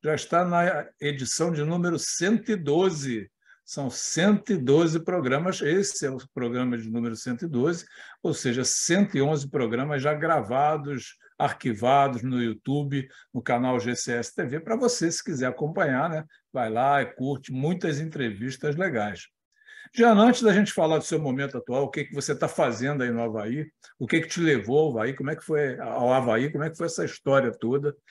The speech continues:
Enfim, a gente gosta de saber, dá um pouquinho lá pra trás, puxa bem lá pra trás mesmo, como é que você se inseriu no esporte, principalmente no basquetebol? Conta aí pra gente a sua trajetória no basquetebol, Giana.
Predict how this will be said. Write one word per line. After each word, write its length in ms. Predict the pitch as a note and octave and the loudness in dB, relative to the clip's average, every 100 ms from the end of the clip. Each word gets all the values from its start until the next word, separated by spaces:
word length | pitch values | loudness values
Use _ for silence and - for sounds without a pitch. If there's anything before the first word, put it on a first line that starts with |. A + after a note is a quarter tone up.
| - - - _ | -20 -20 -20 _
Enfim, 260 | G3 - E3+ | -6 -2 0
a 60 | C#3 | 0
gente 220 | G3+ G#3 | 0 2
gosta 260 | G3 - | 2 2
de 100 | F#3 - | -2 -2
saber, 920 | E3 A#2+ D3+ F3 F3+ F3 D#3 C#3 C3+ | -2 0 0 2 0 0 0 0 -2
dá 400 | G3+ A3 G#3 F#3+ | -4 -2 -2 -4
um 180 | F#3+ | -6
pouquinho 420 | - F#3+ F#3+ G#3 G3+ | -4 -6 -2 0 2
lá 120 | G3+ | 2
pra 140 | G3+ | 0
trás, 520 | G3 F#3 G3 F#3+ F3+ | 0 0 2 0 -2
puxa 320 | - G3+ G#3 E3+ | -4 -6 -4 -2
bem 260 | - F#3 | 0 0
lá 140 | F#3+ E3+ | 2 0
pra 160 | E3+ | -2
trás 280 | E3 E3 D3 | -2 -2 -2
mesmo, 220 | F3+ E3 - - - | -2 -6 -12 -10 0
como 200 | G#3+ G3+ | 2 4
é 80 | |
que 100 | G3 | 2
você 300 | F3+ F3+ F#3 | 0 -2 -4
se 120 | D#3+ E3+ | -4 -4
inseriu 520 | C3+ F3 D3 D#3 D#3 | -4 -2 -2 -2 -4
no 60 | |
esporte, 580 | C3 - C#3 D3+ C#3+ F#3 | -6 -8 -2 -2 -2 -6
principalmente 880 | F3 F3 C3+ - B2+ B2+ C#3 - D#3 - - - | -8 -8 -6 -2 -2 0 -2 -6 -12 -14 -20 -6
no 120 | C#3 | -2
basquetebol? 800 | C#3 B2+ - C#3 - G2+ A2+ A2 | 2 2 2 0 0 0 0 2
Conta 260 | F3+ G3 E3+ | 2 2 2
aí 80 | |
pra 160 | E3 D3+ | 2 2
gente 300 | B2+ D3 C#3 | 2 0 -2
a 40 | |
sua 200 | B2+ D3 | -2 0
trajetória 760 | - E3+ D#3+ C#3+ A#2+ C#3+ D3 C#3+ | 2 4 4 4 0 2 2 2
no 80 | C3 | -2
basquetebol, 600 | A#2+ A2+ C3 G#2 G#2 A2 | -6 -8 -8 -8 -4 -4
Giana. 400 | G#2 C3 A2 E2+ | -4 -4 -4 -4